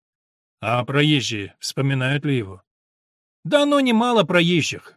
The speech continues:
Разве заседатель завернёт? Да тому не до мёртвых. Вот летом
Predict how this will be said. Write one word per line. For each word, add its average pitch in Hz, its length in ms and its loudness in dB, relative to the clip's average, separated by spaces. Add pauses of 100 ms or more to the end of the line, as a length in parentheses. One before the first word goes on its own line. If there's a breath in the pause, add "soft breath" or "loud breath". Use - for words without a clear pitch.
(180)
Разве 208 400 2
заседатель 196 680 2
завернёт? 165 680 0
Да 180 120 0
тому 208 340 0
не 214 140 -2
до 190 140 -2
мёртвых. 214 580 -8 (180)
Вот 170 220 0
летом 185 500 2